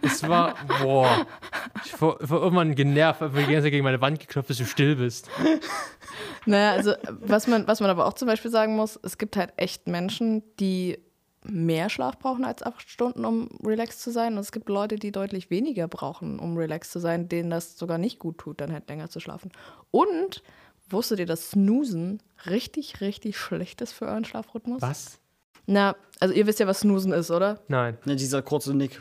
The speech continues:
Speaker 3: oder
Speaker 2: Ja,
Speaker 3: was?
Speaker 2: also, na, na, s-, na, das ist ein Powernap. Aber Snoozen ist halt, wenn ihr, wenn euer Wecker morgens klingelt und ihr sagt, "Drückt
Speaker 1: Ah,
Speaker 2: drauf", und der
Speaker 1: und dann
Speaker 2: klingelt nach
Speaker 1: weiter.
Speaker 2: fünf Minuten
Speaker 1: Ja.
Speaker 2: wieder. Ähm, das macht euch tatsächlich eigentlich müde, als wenn ihr dann halt gleich aufstehen würdet.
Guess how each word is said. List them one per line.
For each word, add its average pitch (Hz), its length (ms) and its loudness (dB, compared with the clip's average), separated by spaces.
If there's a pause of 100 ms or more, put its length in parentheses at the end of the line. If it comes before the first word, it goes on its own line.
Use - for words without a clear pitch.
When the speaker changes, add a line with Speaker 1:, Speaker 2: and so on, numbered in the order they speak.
(140)
Speaker 3:
oder - 180 -2
Speaker 2:
Ja, 196 60 0
Speaker 3:
was? 202 100 2
Speaker 2:
also, 208 200 6
na, 202 200 4
na, 202 120 4
s-, - 200 -2
na, 190 220 4
das 226 140 2
ist 262 60 0
ein 269 80 4
Powernap. 254 420 2 (720)
Aber 208 200 4
Snoozen 269 400 4
ist 247 120 2
halt, 233 160 4
wenn 220 180 2
ihr, 208 420 4
wenn 208 140 4
euer 202 200 4
Wecker 233 220 4
morgens 226 360 2
klingelt 233 340 2
und 220 80 4
ihr 208 100 4
sagt, 208 360 2
"Drückt 214 120 2
Speaker 1:
Ah, 170 100 4
Speaker 2:
drauf", 185 240 8
und 180 60 6
der 165 80 6
Speaker 1:
und 160 40 2
dann 170 80 6
Speaker 2:
klingelt 165 200 6
nach 196 80 6
Speaker 1:
weiter. 156 80 6
Speaker 2:
fünf 240 220 2
Minuten 214 280 4
Speaker 1:
Ja. 196 60 2
Speaker 2:
wieder. 285 320 4 (300)
Ähm, 202 460 4 (240)
das 196 160 0
macht 175 180 0
euch 196 80 0
tatsächlich 196 420 0
eigentlich 190 300 -2
müde, 202 240 2
als 190 180 -4
wenn 185 140 -4
ihr 185 100 -4
dann 175 160 0
halt 180 160 -4
gleich 175 400 -4
aufstehen 247 460 -2
würdet. 269 340 -2